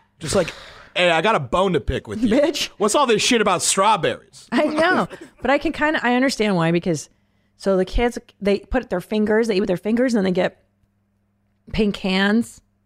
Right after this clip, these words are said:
Speaker 1: Mm-hmm.
Speaker 2: pink face. So, and then they touch your front, they touch everything with those strawberry fingers.
Speaker 1: Mm.
Speaker 2: But that's what napkins are for, bruh. You know, you can give the kid a fucking napkin.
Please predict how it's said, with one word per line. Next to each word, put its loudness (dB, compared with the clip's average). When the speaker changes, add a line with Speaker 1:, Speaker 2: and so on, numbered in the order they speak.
Speaker 1:
Mm-hmm. -4
Speaker 2:
pink -2
face. 0
So, -6
and 2
then 0
they 0
touch -8
your -8
front, -4
they -4
touch -6
everything 0
with -4
those -6
strawberry 0
fingers. 0
Speaker 1:
Mm. -14
Speaker 2:
But -4
that's -2
what -4
napkins 0
are -2
for, -2
bruh. -2
You -4
know, 0
you 0
can -8
give -2
the -4
kid -4
a -2
fucking -8
napkin. -8